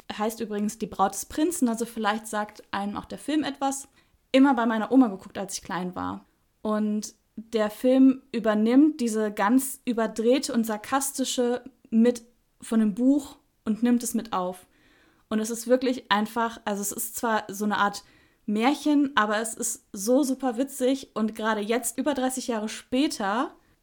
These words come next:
wo der Film erschienen ist, sind die Effekte ja super alt.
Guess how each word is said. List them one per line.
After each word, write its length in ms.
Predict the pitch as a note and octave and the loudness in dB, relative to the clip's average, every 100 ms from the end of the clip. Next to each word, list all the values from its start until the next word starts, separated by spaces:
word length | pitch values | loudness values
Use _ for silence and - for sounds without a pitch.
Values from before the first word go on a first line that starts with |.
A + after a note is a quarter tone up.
| _ _ _ | _ _ _
wo 240 | G3+ A3 | -6 -2
der 400 | A3+ G#3+ G#3 G3+ - | 0 0 0 -2 -4
Film 180 | - C4 | 2 2
erschienen 500 | A3 G#3+ C#4+ D4+ B3+ | 2 0 4 6 6
ist, 400 | - C4+ - - _ _ G#3 | 2 -6 -6 -16 _ _ -8
sind 280 | A#3+ B3+ | 2 2
die 100 | B3 | 2
Effekte 720 | A3 - C4+ C#4 B3 B3 C4 C4 | -10 -4 -4 -4 -2 0 0 -2
ja 200 | G#3+ G#3 | -4 -4
super 540 | G3+ - D#4+ E4 C4+ - | -4 2 2 2 -4 -2
alt. 360 | G#3 F#3+ F#3+ | -2 -2 -6